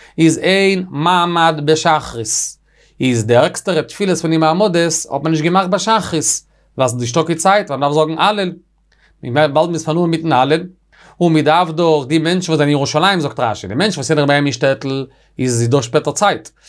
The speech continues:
אבער די מענטשן אין ירושלים האבן נישט געדאווענט, די, די תפילת פון דעם מעמד, דער קרבן פון אלע כלל ישראל, זאל עס קרבן בראשון, וואס זיי דארפן זאגן, הלל, און האבן זיי דורך געווען, דער ענין פון די תפילת פון די מעמד. אויב זיי דא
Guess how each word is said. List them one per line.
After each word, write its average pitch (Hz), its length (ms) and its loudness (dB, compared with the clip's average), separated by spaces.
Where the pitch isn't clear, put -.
אבער 131 120 -4
די 147 80 -2
מענטשן 185 180 -2
אין 185 80 0
ירושלים 175 540 0
האבן 156 180 2
נישט 180 180 2
געדאווענט, 160 760 0
די, 139 340 2
די 120 120 -2
תפילת 180 400 0
פון 135 60 -4
דעם 156 360 0
מעמד, 160 380 2
דער 127 240 -4
קרבן 165 580 2
פון 147 120 0
אלע 160 240 4
כלל 160 260 0
ישראל, 170 240 -2
זאל 147 120 2
עס 135 80 -4
קרבן 160 340 -2
בראשון, 160 500 -2
וואס 147 100 2
זיי 139 60 0
דארפן 156 260 0
זאגן, 165 280 -2
הלל, 185 480 2
און 165 120 4
האבן 170 40 0
זיי 170 140 0
דורך 202 280 2
געווען, 180 360 0
דער 202 140 4
ענין 208 180 0
פון 185 160 0
די 175 60 4
תפילת 190 420 2
פון - 300 -4
די 190 60 2
מעמד. 151 400 0
אויב 190 180 2
זיי 175 220 0
דא 147 100 2